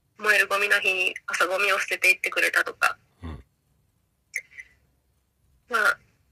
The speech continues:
Speaker 1: その、結構こう、毎、毎日こう、長距離の職場までのこう、通勤とか頑張ってくれてるんで。
Speaker 2: うん。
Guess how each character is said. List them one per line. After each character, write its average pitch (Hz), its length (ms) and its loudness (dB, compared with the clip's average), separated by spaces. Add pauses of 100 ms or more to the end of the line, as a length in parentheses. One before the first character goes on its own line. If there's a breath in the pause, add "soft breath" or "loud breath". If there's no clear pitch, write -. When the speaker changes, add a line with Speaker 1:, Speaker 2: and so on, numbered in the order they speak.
(140)
Speaker 1:
そ 196 160 -12
の、 190 240 -16 (880)
結 - 160 -8
構 196 220 -8
こ 185 280 -8
う、 - 40 -16
毎、 208 280 2 (100)
毎 202 260 -2
日 180 340 -10
こ 180 160 -8
う、 180 80 -6
長 214 240 -2
距 214 120 0
離 302 340 0 (240)
の 185 260 -6
職 180 300 -2
場 185 140 4
ま 190 140 2
で 175 120 0
の 170 140 -2
こ - 160 -14
う、 175 80 -10
通 - 260 -6
勤 190 240 -12
と 185 100 -6
か - 120 -4
頑 185 200 -6
張 190 80 -8
っ 202 80 -10
て 190 100 -6
く 185 120 -8
れ 180 100 -2
て 180 160 -2
る 185 120 0
ん 180 40 -12
で。 90 220 -4 (160)
Speaker 2:
う 90 80 -8
ん。 85 80 -6